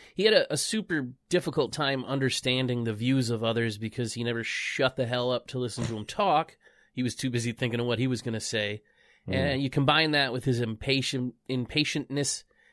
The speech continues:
Speaker 1: and subjective reactions.
Speaker 2: Yeah.
Speaker 1: It, it kinda got bad, and he was super impulsive.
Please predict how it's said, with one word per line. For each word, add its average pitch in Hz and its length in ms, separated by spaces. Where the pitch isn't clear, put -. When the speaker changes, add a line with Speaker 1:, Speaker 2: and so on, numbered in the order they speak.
Speaker 1:
and 127 400
subjective 127 640
reactions. 131 800
Speaker 2:
Yeah. 87 220
Speaker 1:
It, 156 200
it - 200
kinda 214 260
got 151 160
bad, 170 320
and 123 100
he 143 40
was 131 120
super 302 280
impulsive. - 720